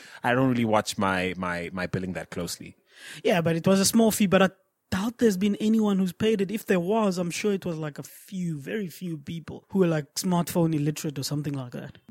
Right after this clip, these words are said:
Speaker 1: People who might have looked at WhatsApp as a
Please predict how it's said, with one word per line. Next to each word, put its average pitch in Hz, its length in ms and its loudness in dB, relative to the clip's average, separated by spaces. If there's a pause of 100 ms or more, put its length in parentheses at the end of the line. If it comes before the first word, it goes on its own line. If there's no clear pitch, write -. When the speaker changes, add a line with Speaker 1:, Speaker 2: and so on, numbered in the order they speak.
Speaker 1:
People 139 540 6
who 135 220 2
might 127 280 4
have 104 260 -2
looked 117 260 -4
at 104 80 -2
WhatsApp 113 520 -2
as 101 360 -6 (100)
a 98 440 -2